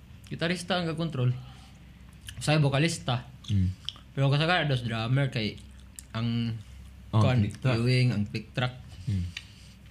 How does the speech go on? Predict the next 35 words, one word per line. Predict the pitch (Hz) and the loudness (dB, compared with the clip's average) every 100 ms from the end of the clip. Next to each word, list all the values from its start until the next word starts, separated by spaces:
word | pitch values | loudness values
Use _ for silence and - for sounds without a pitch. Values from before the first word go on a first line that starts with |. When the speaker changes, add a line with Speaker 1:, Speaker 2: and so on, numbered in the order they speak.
| - - | -16 -4
Speaker 1:
Motong | 151 160 143 117 101 - - - - - - | -2 2 4 4 0 -6 -20 -20 -20 -20 -6
dito | 143 160 220 | -2 2 4
din | 156 127 | 6 6
ko | 127 135 | 4 4
na | 117 107 - | 4 0 -4
mopursige | 104 - - 151 156 147 | -4 -4 -2 0 0 0
ko | 156 | 0
gi. | 123 160 - - - - - - - - - - - | 0 -2 -6 -14 -12 -10 -12 -14 -14 -16 -16 -18 -6
Mo | 143 196 | 2 4
nang | 175 156 | 6 6
uban | 151 160 156 | 6 4 2
kanta | 151 135 | 2 2
gid | 117 117 | 2 2
nanay | 151 165 | 4 6
mga, | 135 120 110 104 - - - | 6 4 2 -2 -8 -14 -8
nanay | 113 135 131 | -2 2 2
mga | 117 107 101 - - | 2 0 -2 -4 -12
synth, | - 127 123 123 | -2 2 4 2
nanay | 101 101 101 | 0 0 0
effects. | 101 107 | -4 0
Samot | 165 233 170 | 4 4 6
na | |
ni | 165 | 4
nga | 156 | 6
mong | 156 151 | 6 6
bagong | 151 151 | 6 6
gi-release. | 139 147 165 180 - - - | 6 6 4 2 -2 -10 -4
Speaker 2:
Oh. | 135 131 | 4 6
Speaker 1:
Kailangan | 127 151 180 180 | 8 6 6 6
gid | 160 | 6
na | 160 170 | 4 2
praktisan | 123 - 135 165 156 | -2 0 0 2 4
gali | 147 135 | 4 4
namo | 143 147 - | 2 2 0
ka-, | 135 | -8